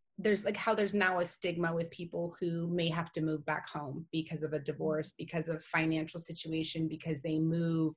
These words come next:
whatever it is, right? There's, and this, again, living in California, it's not the cheapest place to live. And if you're coming back to live in Silicon Valley, um, the, like, you know, like, you, you may need to get reestablished,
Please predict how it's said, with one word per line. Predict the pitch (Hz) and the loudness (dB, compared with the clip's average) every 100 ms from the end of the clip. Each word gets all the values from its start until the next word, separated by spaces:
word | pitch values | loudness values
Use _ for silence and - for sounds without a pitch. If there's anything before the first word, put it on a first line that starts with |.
| _ - - _ - | _ -20 -20 _ 4
whatever | 226 254 220 196 | 8 8 8 6
it | 160 | 6
is, | 135 - | 4 0
right? | 160 160 170 | 2 2 4
There's, | 175 165 | 2 2
and | 165 185 | 2 2
this, | 175 - | 2 2
again, | 175 170 151 147 - - | 0 4 2 2 -4 -8
living | 175 165 175 | -2 0 2
in | 170 | 2
California, | 190 180 185 269 269 214 | 2 0 0 -2 2 2
it's | 208 - | 0 0
not | 277 | -2
the | 285 | 0
cheapest | 220 220 196 165 | -4 -4 -4 -2
place | 175 170 | -2 0
to | - | 0
live. | 196 190 135 - - - - | 6 6 4 -4 -20 -14 0
And | 190 180 190 | 2 2 2
if | 175 | 0
you're | 208 214 | 0 0
coming | 254 240 202 | 0 0 6
back | 180 180 | 6 6
to | - | 2
live | 185 170 | 4 4
in | 170 | 2
Silicon | - 165 165 151 165 | 2 0 2 0 8
Valley, | 320 330 208 185 196 - - - - - | 8 10 8 8 4 -2 -20 -20 -20 2
um, | 208 202 190 185 180 180 - - | 8 10 10 10 8 2 -2 6
the, | 202 | 8
like, | 196 202 | 8 8
you | 226 | 8
know, | 214 | 8
like, | 196 170 - | 8 6 0
you, | 202 240 247 | 2 2 4
you | 247 311 | 12 12
may | 403 | 12
need | 403 370 330 | 12 12 10
to | 247 | 10
get | 240 214 | 10 10
reestablished, | 208 165 - - 240 175 156 160 - | 8 8 8 10 10 8 6 6 4